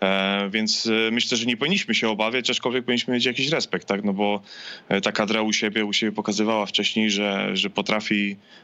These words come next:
z dobrymi rywalami dobrze, dobrze roz-, grać, e, i zdobywać też punkty. Jest ich oczywiście mało, ale, ale, ale takie mecze się zdarzały, więc trzeba ten, ten wysiłek, e, tutaj, e, na boisku,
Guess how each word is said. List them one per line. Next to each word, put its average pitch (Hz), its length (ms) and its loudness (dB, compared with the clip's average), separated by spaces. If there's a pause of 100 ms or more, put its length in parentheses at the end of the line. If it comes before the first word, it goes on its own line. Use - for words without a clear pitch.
z 98 80 0
dobrymi 110 400 2
rywalami 104 480 0
dobrze, 101 400 -2 (200)
dobrze 104 380 0
roz-, 98 400 -2
grać, 107 400 -2 (460)
e, 120 360 0
i 131 40 0
zdobywać 127 380 -2
też - 140 0
punkty. 101 480 -2
Jest 117 260 0
ich 113 200 -2
oczywiście 113 420 0
mało, 107 360 0
ale, 113 200 -2
ale, 123 300 -2
ale 120 180 -2
takie 123 240 -2
mecze 120 240 0
się 120 220 0 (400)
zdarzały, 113 500 2
więc 113 220 0
trzeba 113 280 0
ten, 110 280 0 (180)
ten 110 160 0
wysiłek, 110 560 0
e, 107 180 2
tutaj, 107 420 0
e, 107 260 0 (500)
na 107 100 4
boisku, 107 540 0